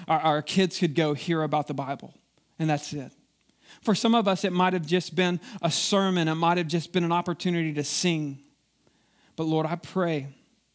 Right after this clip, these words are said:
that when we think about church going forward, we think about the family of God, a place where I know that I will be formed and I will form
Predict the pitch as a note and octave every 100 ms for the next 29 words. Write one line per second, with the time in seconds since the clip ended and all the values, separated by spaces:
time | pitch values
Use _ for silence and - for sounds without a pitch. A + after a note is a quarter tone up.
0 | _ _ _ E3+ D3+ D3+ D#3 F#3+ G3+ -
1 | A3+ G3+ F3+ D#3+ - F3 D#3+ D#3+ D3+ D3
2 | - D#3 D3 C3+ - _ _ _ _ -
3 | F3+ E3 - G3 E3 D#3+ D3+ C3 - -
4 | D#3 E3+ F3 F3 D#3+ - _ D3+ C3 D3
5 | C3+ B2+ C3+ _ _ _ _ _ - F#3
6 | E3 F#3+ F#3 - E3+ E3+ F3 F3+ E3 -
7 | A3 E3+ E3 G#3+ F#3+ E3 C#3+ - - G#3
8 | A#3+ A#3 G3 F3 F#3 F#3 - - - A3+
9 | A#3 A#3 A3